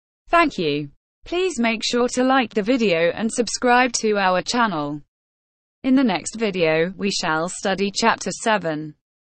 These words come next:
We hope you understood the summary of the lesson.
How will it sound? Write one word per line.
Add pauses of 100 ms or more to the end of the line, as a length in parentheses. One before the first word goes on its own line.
(180)
We
hope
you
understood
the
summary
of
the
lesson.